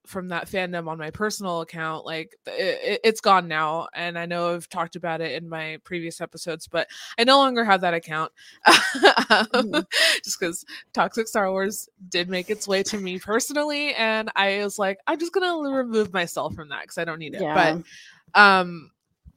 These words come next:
Speaker 1: and with the podcast, I always try to tell people, like, this is s-, a celebration of, of something that you guys do, and it's just a space to talk positively about it, and I try not to,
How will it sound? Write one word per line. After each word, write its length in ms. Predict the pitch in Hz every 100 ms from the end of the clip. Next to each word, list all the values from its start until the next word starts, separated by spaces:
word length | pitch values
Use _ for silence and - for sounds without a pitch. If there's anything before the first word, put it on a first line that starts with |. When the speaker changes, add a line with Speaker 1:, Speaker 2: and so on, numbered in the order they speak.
| _ -
Speaker 1:
and 220 | 214 202
with 140 | 190 202
the 60 |
podcast, 760 | 190 269 427 269 202 185 202 -
I 140 | 180
always 580 | 151 185 185 180 - - -
try 180 | 196 180
to 80 | 175
tell 180 | 175
people, 260 | 175 170 170
like, 300 | 170 170 _ - - _
this 180 | 202 196
is 360 | 202 196 - - _ _ _
s-, 120 | - -
a 60 |
celebration 720 | 208 226 196 190 180 175 - 180
of, 280 | 170 170 -
of 160 | 175 170
something 340 | 190 185 180
that 140 | 175 -
you 120 | 175
guys 280 | 170 165 165
do, 320 | - 185 202 196
and 100 | 170
it's 160 | 170
just 200 | 185 -
a 40 | 185
space 500 | - 170 180 - -
to 80 |
talk 340 | 185 175 160 -
positively 680 | 165 165 190 196 196 214 220
about 300 | 220 214 214
it, 160 | 220
and 120 | 202 175
I 100 | 165
try 220 | - 175
not 260 | 170 160 -
to, 360 | 180 160 160